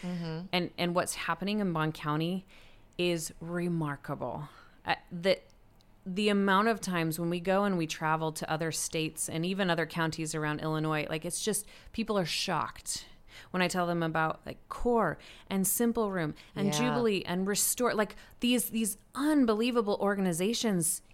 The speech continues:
Speaker 2: in this small community that are doing really effective, good
Speaker 1: I
Speaker 2: work.
Speaker 1: know.
Speaker 2: Like, that doesn't happen. People are like, "Wait, what?"
Speaker 1: I know.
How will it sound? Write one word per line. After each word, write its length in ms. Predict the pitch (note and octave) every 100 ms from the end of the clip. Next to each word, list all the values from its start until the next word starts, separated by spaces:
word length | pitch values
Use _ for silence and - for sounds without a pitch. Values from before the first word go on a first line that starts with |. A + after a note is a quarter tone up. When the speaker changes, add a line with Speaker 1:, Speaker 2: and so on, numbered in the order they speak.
| - - -
Speaker 2:
in 160 | B3
this 160 | C#4+ B3
small 340 | - G#3 G#3
community 640 | G3 F#3+ F#3 F#3+ F#3 E3+
that 180 | D#3 F#3
are 80 | G3
doing 480 | F#3+ G#3+ G3 F#3+ A3 -
really 480 | B3+ D4 D4 A3+ E3
effective, 840 | F#3+ - - C4 C#4+ - - F3+ - -
good 320 | - C#4+ A3
Speaker 1:
I 40 |
Speaker 2:
work. 380 | F3+ A3+ E4 C#4+
Speaker 1:
know. 60 | B2+ B2 - -
Speaker 2:
Like, 180 | C4 - - - - - - -
that 180 | D4 D#4+
doesn't 300 | F4+ D4 G#3+
happen. 680 | E3 F3+ A3+ D4+ E4 B3 D#3
People 260 | - B3 C#4
are 100 | C4
like, 200 | A#3 G3+
"Wait, 80 | A3
what?" 640 | E3 E3 C#4 G#4 - - D3
Speaker 1:
I 40 |
know. 100 | C#3+